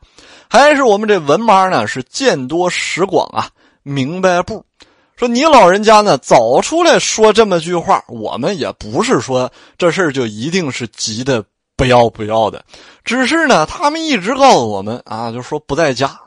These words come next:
对吧？你看这事儿，这不典型应付我们？你说我们挨了棒子能真的白挨吗？还是文妈您啊，这个知晓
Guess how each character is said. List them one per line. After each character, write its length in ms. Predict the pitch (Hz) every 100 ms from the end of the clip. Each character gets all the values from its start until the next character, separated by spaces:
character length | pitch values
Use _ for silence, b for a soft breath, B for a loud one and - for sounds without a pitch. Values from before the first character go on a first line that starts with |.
| _
对 120 | 135
吧？ 160 | 139 185
你 160 | 262
看 120 | 262 269
这 180 | - 240
事 120 | 233
儿， 60 |
这 80 | 214
不 80 | 226
典 240 | 220 113
型 240 | 101 127 143 b b -
应 280 | 220 262
付 140 | 233 160
我 140 | 110
们？ 240 | 101 101 107
你 160 | 165 202
说 160 | 240
我 220 | 233 131
们 180 | 120 170 b b b
挨 200 | 180 180
了 120 | 190
棒 280 | 190 196 180
子 160 | 131 -
能 240 | 143 131 160
真 240 | - 175
的 80 | 165
白 240 | - 104
挨 240 | 123 123 131
吗？ 180 | 131 - _ b b b -
还 200 | 240 277
是 120 | 254
文 120 | 190
妈 260 | 208 190 185
您 220 | 151 - 123
啊， 220 | 131 147 170
这 140 | 175
个 120 | 165 165 _ _
知 160 | - 311
晓 300 | 208 143